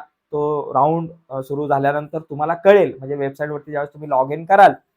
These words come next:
त्यावेळेस तुम्हाला कळेल की तुमचं ॲडमिशन जे आहे ते कुठल्या कॉलेजमध्ये होईल. कारण तुम्ही दहा कॉलेजची नावं टाकली असेल पसंती क्रमांकानुसार, काही विद्यार्थ्यांनी चार पाच कॉलेजेसची नावं टाकली असतील, तर त्या अनुषंगाने, अ, तुमचं जर नाव असेल एखाद्या कॉलेजमध्ये सिलेक्ट झालं असेल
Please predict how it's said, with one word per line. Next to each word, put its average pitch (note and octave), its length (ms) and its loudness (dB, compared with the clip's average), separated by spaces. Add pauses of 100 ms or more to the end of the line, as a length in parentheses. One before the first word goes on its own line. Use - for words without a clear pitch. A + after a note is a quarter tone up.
(160)
त्यावेळेस G#3 300 6
तुम्हाला G3 260 2
कळेल F3 360 4
की F3+ 60 -14
तुमचं E3+ 260 -10
ॲडमिशन D#3 500 -4
जे D#3 80 -4
आहे C#3+ 100 -2
ते E3+ 100 -14
कुठल्या D#3 300 -6
कॉलेजमध्ये C3+ 480 -4
होईल. A#2 160 -6
कारण C3+ 140 -8
तुम्ही D#3+ 220 -14
दहा D#3 180 2
कॉलेजची F3 420 -2
नावं E3+ 220 -2
टाकली E3+ 280 -4
असेल E3 340 -4
पसंती D#3+ 340 -10
क्रमांकानुसार, D#3+ 760 0 (400)
काही C#3 160 2
विद्यार्थ्यांनी C#3+ 520 -6
चार C#3+ 160 0
पाच E3 240 -4
कॉलेजेसची E3 480 -6
नावं D#3+ 220 -2
टाकली D#3+ 260 -4
असतील, D#3+ 380 -6
तर - 320 -14
त्या G3 160 2
अनुषंगाने, G3+ 760 -2
अ, E3+ 180 -4
तुमचं E3+ 300 -10
जर F#3 80 -2
नाव E3+ 400 0
असेल F3+ 300 0
एखाद्या D3+ 260 -6
कॉलेजमध्ये C3 520 -8
सिलेक्ट C3 320 -16
झालं C3 220 -2
असेल F#3+ 320 -2